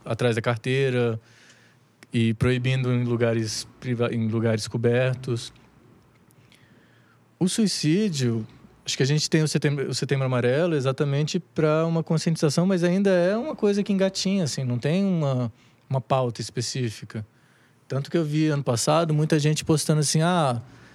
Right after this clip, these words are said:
se você quer se matar, ou se pensa, passa pela sua cabeça, vem falar comigo." E, gente, calma, vamos falar com profissionais, encaminha pra profissionais. Não, não, às vezes você não tem a, que nem a,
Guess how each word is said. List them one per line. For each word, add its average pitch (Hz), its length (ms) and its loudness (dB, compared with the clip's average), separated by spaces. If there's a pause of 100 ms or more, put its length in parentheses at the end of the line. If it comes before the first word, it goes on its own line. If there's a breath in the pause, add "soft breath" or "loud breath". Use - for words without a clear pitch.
(100)
se - 180 -6
você 139 300 2
quer 165 200 2
se - 120 -4
matar, 170 720 2 (380)
ou 135 100 -2
se - 140 -4
pensa, 147 240 -2
passa 151 240 -2
pela 143 160 -2
sua 135 100 -4
cabeça, 135 340 0
vem 175 120 0
falar 185 180 0
comigo." 147 680 0 (680 soft breath)
E, 131 60 -6
gente, 180 420 0 (140)
calma, 196 400 -2
vamos 131 240 -4
falar 185 220 0
com 196 160 0
profissionais, 160 840 -2
encaminha 175 400 0
pra 208 140 -2
profissionais. 156 1120 -2 (840)
Não, 151 360 -2
não, 156 760 0 (800 loud breath)
às 135 140 0
vezes 185 160 2
você 180 180 2
não 185 140 2
tem 180 240 2
a, 175 160 0
que 156 100 -2
nem 220 160 0
a, 156 240 -2